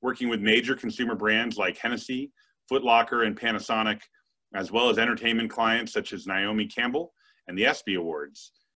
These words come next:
She also spent time at entertainment company and record label Roc Nation, managing P R strategy and media relations for their vast roster of artists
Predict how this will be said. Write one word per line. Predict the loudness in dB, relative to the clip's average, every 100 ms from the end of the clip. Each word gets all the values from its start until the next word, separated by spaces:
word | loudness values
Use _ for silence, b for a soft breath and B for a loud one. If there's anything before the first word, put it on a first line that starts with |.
| _
She | 2 2
also | 2
spent | 2 2 4
time | 4 4 6
at | 4
entertainment | 2 2 2 2 2
company | 2 0 0 0
and | 2
record | 0 0 4
label | 6 6 4 2 _
Roc | 0 0 2
Nation, | 2 2 2 -2 -2 -8 b b -2
managing | 2 2 2 0
P | 2 6
R | 6 6
strategy | 6 6 4 2 2
and | 2
media | 2 2 2
relations | 2 0 -2 -4 -4 -6 b b b
for | 2
their | 4
vast | 4 6 6 4 2
roster | 2 2 2 -2 -4
of | -4 -6
artists | -2 -2 -2 -6 _ -20